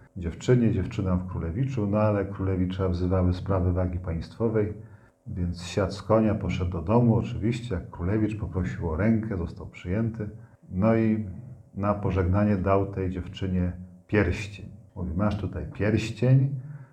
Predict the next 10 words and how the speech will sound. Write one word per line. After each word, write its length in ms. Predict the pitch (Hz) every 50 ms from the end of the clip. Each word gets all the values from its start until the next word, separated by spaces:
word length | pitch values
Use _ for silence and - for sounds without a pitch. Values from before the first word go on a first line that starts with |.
| _ -
żebyś 280 | 98 92 92 87 90 -
o 100 | - 101
mnie 180 | 98 98 95 92
pamiętała 960 | 92 98 92 90 87 85 82 - 95 98 104 107 117 127 143 151 147 135 - - - - - - - _ -
i 100 | 98 92
czekaj 380 | - 120 107 - - 113 104 92
na 140 | 98 101 104
mnie, 240 | 104 101 101 101
aż 120 | 101 95 95
wrócę”. 440 | 92 95 92 92 - - - -